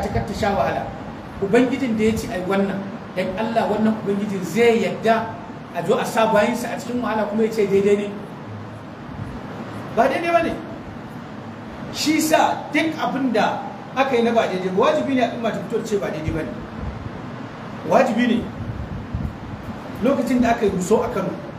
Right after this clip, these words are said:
ni na fito na yi bayani. Ba zagin da ban sha ba, amma bai dame ni ba. Da ƙarshe da aka je kotu ba an ce a biya 'yan kasuwa biliyan talatin ba. Doka ne bayani, ni lauya ne. Na san dokokin Najeriya, na tabbatar wannan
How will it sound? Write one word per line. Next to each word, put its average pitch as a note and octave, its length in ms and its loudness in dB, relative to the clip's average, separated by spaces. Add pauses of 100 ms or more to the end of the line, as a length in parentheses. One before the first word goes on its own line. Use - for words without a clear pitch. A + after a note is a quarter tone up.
(280)
ni A3 80 6
na B3+ 140 6
fito B3+ 200 0
na A#3+ 120 6
yi A#3+ 80 6
bayani. F3+ 340 2 (560)
Ba D4 160 4
zagin D4+ 280 4
da A#3 80 2
ban G3+ 100 0
sha G3+ 200 0
ba, F#3+ 220 0 (640)
amma F3+ 180 4
bai A3+ 140 6
dame F#3+ 220 2
ni F#3+ 60 0
ba. - 200 -2 (200)
Da E3+ 80 -8
ƙarshe E3+ 300 -4
da A3 140 2
aka G#3 100 0
je G#3+ 120 2
kotu G#3+ 260 0
ba F#3+ 80 0
an G3+ 140 0
ce A#3+ 100 2
a - 80 4
biya G3+ 160 2
'yan A3 100 2
kasuwa G#3+ 300 2
biliyan G#3 200 6
talatin G3+ 340 0
ba. G3+ 180 2 (1160)
Doka A3 280 6
ne D4+ 140 2
bayani, A#3+ 260 4
ni B3+ 120 4
lauya C#4+ 340 6
ne. G#3 160 0 (580)
Na G#3+ 140 2
san C4+ 200 0
dokokin C#4 400 2
Najeriya, G#3 480 2
na C4 160 4
tabbatar D4+ 400 -2
wannan B3+ 160 4